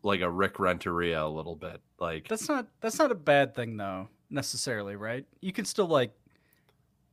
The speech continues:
Speaker 2: ramp him up, and then Poles, Poles strikes me as a guy that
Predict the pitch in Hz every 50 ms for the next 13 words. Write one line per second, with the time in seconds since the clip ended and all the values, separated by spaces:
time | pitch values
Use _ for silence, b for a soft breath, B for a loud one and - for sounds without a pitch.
0 | _ _ _ _ _ _ _ _ _ _ _ _ _ _ _ _ _ _ _ _
1 | _ - - _ _ _ _ _ _ - - 151 139 139 143 147 147 - 151 131
2 | 131 123 127 135 139 - 156 127 120 120 117 120 117 117 117 117 113 107 - _
3 | _ _ _ _ _ _ _ _ _ _ _ _ _ - - 214 214 226 214 -
4 | - _ _ - - - _ - - 202 208 208 - - - 196 170 165 - -
5 | 160 139 127 135 113 123 117 117 120 117 110 123 120 113